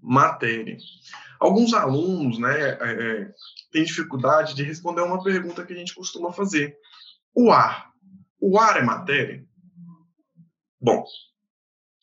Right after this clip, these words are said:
eu não consigo pegar o ar. Não consigo ver o ar, né? A camisa, a cadeira, a madeira, a mesa. Eu consigo ver.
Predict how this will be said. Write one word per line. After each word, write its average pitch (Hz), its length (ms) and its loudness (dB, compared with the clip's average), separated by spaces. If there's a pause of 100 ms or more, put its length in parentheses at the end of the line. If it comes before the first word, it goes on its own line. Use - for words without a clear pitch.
eu 127 100 0
não 185 80 -2
consigo 233 420 -2 (220)
pegar 117 420 2
o 101 100 0
ar. - 280 -12 (400)
Não 143 140 -2
consigo 185 520 0
ver 139 440 2
o 139 120 0
ar, - 300 -4
né? 120 140 -4
A 135 100 0
camisa, 123 540 -2
a - 20 -10
cadeira, 127 440 0
a 113 60 -4
madeira, 139 480 -4 (400)
a - 120 -4
mesa. 135 600 0 (400)
Eu - 120 -10
consigo 214 500 -2
ver. 131 340 -2